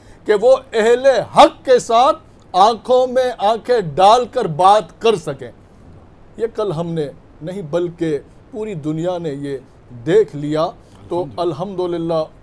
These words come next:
قبلہ مفتی صاحب کو میں مبارکباد بھی پیش کرتا ہوں، اور پھر، آ، اس کے بعد جو ویڈیو منظر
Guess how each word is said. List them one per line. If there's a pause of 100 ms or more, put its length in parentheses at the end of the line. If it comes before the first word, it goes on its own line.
قبلہ (140)
مفتی
صاحب
کو
میں (400)
مبارکباد
بھی (400)
پیش
کرتا
ہوں، (400)
اور (520)
پھر،
آ، (160)
اس
کے
بعد (100)
جو
ویڈیو
منظر